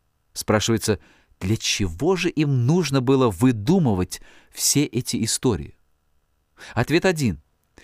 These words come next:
Все эти истории истинны. За эту истину стоило пострадать. Итак, первый внутренний критерий свидетельствует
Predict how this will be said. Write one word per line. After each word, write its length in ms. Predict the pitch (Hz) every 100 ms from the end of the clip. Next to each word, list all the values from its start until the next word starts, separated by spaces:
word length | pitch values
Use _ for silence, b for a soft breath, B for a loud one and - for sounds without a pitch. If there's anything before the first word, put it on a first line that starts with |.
| B -
Все 320 | - 180 180
эти 180 | - 151
истории 640 | - 135 135 127 127 113 _ _
истинны. 600 | 147 - - - 73 67 - _ _ _ _ _ _
За 200 | - 82
эту 300 | 87 110 -
истину 580 | 160 123 - 87 76 71 _ _ _ _
стоило 460 | - - 101 95 92
пострадать. 720 | 104 - 107 117 101 - - _ _ _ _ _ _ _ _ _ _ _ _ B -
Итак, 380 | - 156 - - b -
первый 420 | 190 202 139 139
внутренний 720 | 104 143 190 - 117 113 113
критерий 640 | - 123 120 175 175 165 - B B
свидетельствует 960 | - 135 131 139 147 127 - 123 123